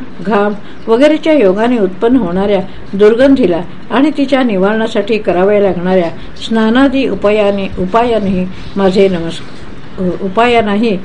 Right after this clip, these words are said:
माझे नमस्कार असो. तसेच भोजन शयनादी सर्व व्यवहारांना आणि त्यासाठी कराव्या लागणाऱ्या व्यापारांनाही माझा नमस्कार असो. हे पंचप्राणांनो, तुम्ही तर माझ्याबरोबर नेहमी असणारे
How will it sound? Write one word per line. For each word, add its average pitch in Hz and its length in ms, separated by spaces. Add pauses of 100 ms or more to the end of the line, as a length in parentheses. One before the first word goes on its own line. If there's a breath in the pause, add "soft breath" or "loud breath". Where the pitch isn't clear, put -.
(240 loud breath)
माझे 196 280
नमस्कार 175 480
असो. 139 180 (960 loud breath)
तसेच 269 380 (280)
भोजन 247 440
शयनादी 233 640
सर्व 226 380
व्यवहारांना 175 680 (380 loud breath)
आणि 277 200
त्यासाठी 277 460
कराव्या 214 480
लागणाऱ्या 190 480
व्यापारांनाही 185 800 (320 loud breath)
माझा 185 300
नमस्कार 160 480
असो. 143 200 (800 loud breath)
हे 294 80
पंचप्राणांनो, 220 840 (340)
तुम्ही 269 320
तर 311 100
माझ्याबरोबर 226 600
नेहमी 175 340
असणारे 175 500